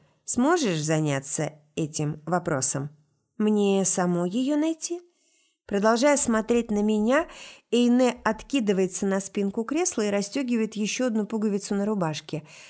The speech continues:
Мне тоже становится жарко. Сладкий спазм в животе отдаёт в промежность тёплой пульсации. Закидываю ногу на ногу. "Те официантки, что ты рекомендовал, отлично справляются. Я прав?"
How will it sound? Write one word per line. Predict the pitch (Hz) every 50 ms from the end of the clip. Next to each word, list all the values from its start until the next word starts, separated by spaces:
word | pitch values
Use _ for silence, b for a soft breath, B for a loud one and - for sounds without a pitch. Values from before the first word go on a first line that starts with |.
| B B B B B
Мне | 202 214 220 214 220 220 226 240 277
тоже | 269 330 302 240 185 175 185
становится | - - 220 214 214 214 208 220 220 - 226
жарко. | 220 220 220 214 214 214 - - 226 220 - B B B B B B B B
Сладкий | - - - 214 214 214 214 - - - 220 208
спазм | - - - - - 226 233 226 190 202 202 196
в | 190 185 175
животе | 175 190 202 190 196 196 196 - - 262 285 302 302 302 B B B B B B -
отдаёт | - 196 185 180 175 202 202 214 226 254 254 -
в | - -
промежность | - - 220 214 214 214 214 226 240 262 269 254 226 220 226 233 220 226 -
тёплой | - 226 214 220 214 214 208
пульсации. | - 233 226 220 - - 190 175 175 - - - 147 156 160 175 - - _ _ _ _ _ _ _ -
Закидываю | 233 208 226 208 214 - 254 240 220 226 208 214 220
ногу | 214 220 214 226 226
на | 220 208 185 180
ногу. | 175 170 160 165 160 165 b b b b b b b b b b b -
"Те | - 233 226 214 196
официантки, | 196 190 - 226 214 - - 190 170 170 175 - - 226
что | 220 - - 208 190
ты | 190 202 190
рекомендовал, | 190 185 196 190 190 190 196 196 185 185 185 180 180
отлично | 190 202 196 - 196 185 185 - - 202 190
справляются. | - - 190 196 190 185 180 170 180 214 240 240 - - 165 160 165 _ _ _ -
Я | 170 165 160 151 151
прав?" | 151 156 180 208 277 339 - -